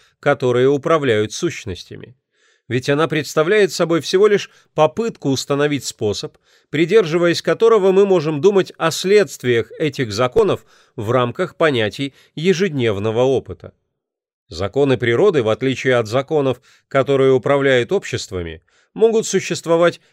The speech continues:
без всякой интерпретации. Но, конечно же, как я уже сказал, науке присуще стремление истолковать значение этих законов и таким образом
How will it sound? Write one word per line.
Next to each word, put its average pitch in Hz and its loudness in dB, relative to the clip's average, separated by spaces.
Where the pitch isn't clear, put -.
без 208 4
всякой 156 -2
интерпретации. 151 -4
Но, 131 2
конечно 180 0
же, 160 0
как 113 -6
я 110 2
уже 98 -4
сказал, 120 -2
науке 196 2
присуще 175 -2
стремление 143 0
истолковать 180 2
значение 151 0
этих 110 -6
законов 98 -6
и 131 -2
таким 135 0
образом 185 2